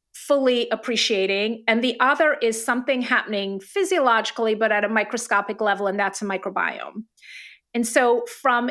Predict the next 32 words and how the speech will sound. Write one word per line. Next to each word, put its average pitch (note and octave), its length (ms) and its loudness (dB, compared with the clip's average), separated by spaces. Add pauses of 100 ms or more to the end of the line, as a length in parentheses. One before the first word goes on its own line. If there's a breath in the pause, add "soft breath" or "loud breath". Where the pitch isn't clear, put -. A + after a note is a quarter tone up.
a A#3 200 2
mechanical B3+ 760 0
point A3 280 -2
of G3 80 -4
view, F#3+ 520 0
you A#3 120 0
know, G#3 160 2
it's G#3 160 -2
this A3+ 260 -2
thirty-foot B3+ 560 2
digestive A3+ 500 0
superhighway G#3 720 0
that G#3 160 -2
goes G#3+ 240 2
from C#4 260 2
the C#4+ 80 2
mouth G#3 380 2
to - 100 -2
the B3 180 -2
anus G#3 420 0 (440 loud breath)
and D4 220 2
all E4 240 4
the G4+ 100 -2
sort E4+ 180 2
of B3 80 0
traffic - 500 0
jams A3+ 400 0
along A3 340 0
the A#3+ 80 0
way, B3 320 2
right? A3 340 0
And A#3+ 140 0